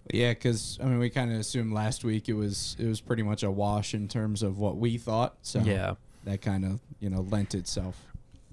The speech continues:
Speaker 2: I c-, I could also see, like, a, like, a, like, a twenty-eight twenty-one, twenty-seven twenty game where I, I think that, look, I think Temple has talent on this roster. At the beginning of the year, I thought they would be capable of winning six games and getting to a bowl game.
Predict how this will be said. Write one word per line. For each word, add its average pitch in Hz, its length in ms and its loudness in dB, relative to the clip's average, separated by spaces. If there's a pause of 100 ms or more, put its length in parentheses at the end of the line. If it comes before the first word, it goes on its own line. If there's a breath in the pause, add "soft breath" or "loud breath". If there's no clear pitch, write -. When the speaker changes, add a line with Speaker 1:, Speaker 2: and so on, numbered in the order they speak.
(200)
Speaker 2:
I 254 160 6
c-, 233 140 0
I 254 120 8
could 277 140 8
also 160 280 10
see, 139 260 6
like, 117 200 4
a, 123 60 4
like, 120 260 0
a, 110 200 2
like, 120 200 0
a 110 40 2
twenty-eight 123 480 2
twenty-one, 113 600 4
twenty-seven 110 600 2
twenty 110 340 0
game 107 380 2
where 104 240 2
I, 113 220 -2
I 120 100 4
think 120 300 4
that, 117 220 6 (720 loud breath)
look, 208 240 8
I 165 100 6
think 269 200 4
Temple 202 280 2
has 123 240 2
talent 113 420 0 (380)
on 135 180 2
this 123 200 -2
roster. 113 340 4
At 98 80 -4
the 117 60 -4
beginning 123 300 2
of 123 80 2
the 120 60 0
year, 117 380 2 (440 loud breath)
I 135 140 6
thought 127 280 4
they 143 80 4
would 123 120 4
be 120 100 2
capable 113 640 4 (840)
of 123 160 8
winning 120 220 8
six - 240 0
games 117 280 2
and 113 120 0
getting 110 240 2
to 120 120 0
a 107 40 2
bowl 107 260 2
game. 107 320 0